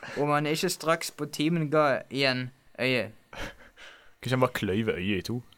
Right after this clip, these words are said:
Speaker 2: For
Speaker 1: Ja, eller bare gå bort til de, felle de og myrde de.
Speaker 2: Ja. Hva skjer han gjør? <laughs>
Speaker 1: «Jeg er ikke redd for troll og trugsmål», sa gutten.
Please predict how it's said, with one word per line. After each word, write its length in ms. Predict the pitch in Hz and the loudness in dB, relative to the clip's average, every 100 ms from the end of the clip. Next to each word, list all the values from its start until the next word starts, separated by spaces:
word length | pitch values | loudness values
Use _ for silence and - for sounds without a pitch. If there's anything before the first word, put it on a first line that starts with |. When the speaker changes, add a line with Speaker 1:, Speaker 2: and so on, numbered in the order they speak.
| - | -16
Speaker 2:
For 340 | 117 104 95 | -6 0 0
Speaker 1:
Ja, 140 | 147 151 | 2 0
eller 160 | 123 120 | 0 0
bare 240 | 117 123 | -2 -2
gå 220 | 117 117 | -2 -4
bort 300 | 113 120 - - | -2 -6 -8 -4
til 80 | |
de, 100 | 107 113 | -2 -2
felle 420 | - 131 110 127 | -2 -2 0 -2
de 140 | 113 107 | -2 -2
og 140 | 107 | -2
myrde 320 | 110 117 127 | -2 -2 -2
de. 200 | 127 104 131 - | -4 -6 -10 -8
Speaker 2:
Ja. 160 | 156 113 - 180 170 - - 180 156 - 160 - - - 180 | -2 -2 -2 -6 -6 -8 -10 -8 -8 -8 -12 -12 -10 -8 -6
Hva 180 | - | -2
skjer 140 | 107 107 | 0 2
han 140 | 95 | 0
gjør? 160 | 104 - - - - - - | -4 -6 -8 -4 -2 0 -2
<laughs> 280 | - 988 202 190 - | -4 -4 -2 -4 -2
Speaker 1:
«Jeg 260 | 147 196 247 | 4 6 6
er 180 | 247 269 | 6 4
ikke 300 | 269 262 254 | 2 2 4
redd 260 | 247 294 - | 6 4 0
for 260 | 226 269 - - | -4 -2 -4 -8
troll 840 | - - 185 208 277 262 254 214 160 | -8 -2 4 6 6 6 0 -4 -2
og 400 | 185 226 233 - - | 4 6 4 -2 -12
trugsmål», 1500 | - - 233 240 247 208 160 - - 185 247 320 277 - - - | -14 0 4 6 8 6 4 2 4 6 10 10 10 4 -8 -14
sa 320 | - 233 - 131 | -12 -6 -4 -6
gutten. 460 | 139 151 - 110 | -6 -8 -8 -14